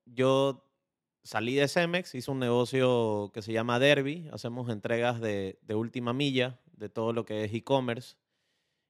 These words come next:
y lo empecé en Monterrey. Lo empecé a la par de, de cuando estaba en Cemex, salía de trabajar de Cemex y nos,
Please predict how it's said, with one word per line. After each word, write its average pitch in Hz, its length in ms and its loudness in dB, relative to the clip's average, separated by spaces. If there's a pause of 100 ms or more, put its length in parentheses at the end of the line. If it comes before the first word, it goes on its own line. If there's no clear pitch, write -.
y 110 920 -4 (260)
lo 127 140 0
empecé 117 300 0
en 127 80 -2
Monterrey. 131 600 -2 (400)
Lo 117 80 -10
empecé 113 380 -2
a 123 80 6
la 113 200 -2
par 120 240 4
de, 110 580 -2
de 104 140 -16
cuando 104 220 -6
estaba 117 260 -2
en 117 80 -6
Cemex, 170 300 -4
salía 113 260 -4
de 120 60 -2
trabajar 110 360 -6
de 110 80 -6
Cemex 151 380 -8
y 107 60 -10
nos, 92 520 -12